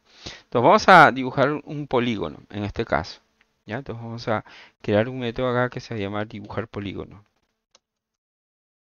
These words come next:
Ahora, este, ahí también podemos po-, po-, poner, programar el evento clic, pero más o menos sería lo mismo.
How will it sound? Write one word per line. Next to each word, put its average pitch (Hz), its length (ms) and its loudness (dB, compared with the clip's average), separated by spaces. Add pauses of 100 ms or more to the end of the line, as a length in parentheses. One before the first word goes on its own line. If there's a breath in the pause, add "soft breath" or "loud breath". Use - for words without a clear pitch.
(340)
Ahora, 120 320 6
este, 107 1200 2
ahí 110 140 6
también 180 240 4
podemos 139 300 2
po-, - 320 2
po-, - 200 -8
poner, 123 680 0
programar 113 360 0
el 131 80 2
evento 143 440 0
clic, 185 280 0
pero 190 180 0
más 196 180 -4
o 202 40 -4
menos 185 160 -6
sería 147 240 2
lo 139 120 2
mismo. 107 320 -8